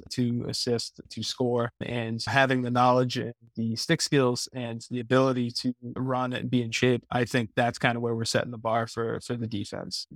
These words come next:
Definitely looking to have a high pressure defense. I like it when guys get out on the hands.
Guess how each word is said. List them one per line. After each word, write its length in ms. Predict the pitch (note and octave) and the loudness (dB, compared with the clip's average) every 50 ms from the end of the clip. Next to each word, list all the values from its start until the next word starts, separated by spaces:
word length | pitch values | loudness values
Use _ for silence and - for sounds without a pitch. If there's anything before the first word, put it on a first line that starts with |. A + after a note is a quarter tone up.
| C3 C3 | -10 -4
Definitely 800 | A#2 C3 B2+ B2 - C#3+ C3+ B2+ A#2+ C3+ C3 B2+ B2 A#2+ A#2+ - | 0 2 2 4 4 2 2 2 2 2 2 2 2 2 0 -2
looking 500 | B2+ B2+ B2+ B2+ - - B2+ B2+ B2 A#2+ - | -2 0 0 2 2 2 -2 -2 -2 -4 0
to 120 | - A#2+ | 0 2
have 300 | A#2+ B2 A#2+ A#2+ A#2+ A#2 | 2 2 2 0 -2 -4
a 180 | A#2+ A#2 A#2 A2+ | -6 -6 -4 -2
high 300 | - - C3+ B2+ B2+ A#2+ | 2 6 6 6 6 6
pressure 400 | - - C3 B2+ - - C3+ C3 | 4 4 2 4 4 2 0 0
defense. 640 | C3 C3+ C3+ - - C#3 C#3 C3+ C3 - - - - | 2 0 0 2 2 2 2 2 2 -2 -4 -8 -6
I 120 | - A#2 A#2+ | -4 -4 -2
like 240 | A#2 A#2+ A#2+ - | 0 0 0 0
it 60 | B2 G#2+ | 0 -2
when 140 | A#2 B2 | -2 -2
guys 280 | A#2+ B2 A#2+ A#2+ B2 - | 0 2 2 2 2 0
get 180 | - B2+ B2+ C3+ | 0 2 4 6
out 140 | C#3 C#3+ | 6 6
on 100 | C#3+ C#3 | 6 6
the 80 | C#3 C#3 | 6 6
hands. 480 | C#3 C#3+ C#3 C#3 C#3 C3+ B2+ - - | 6 6 6 6 4 2 0 -2 -6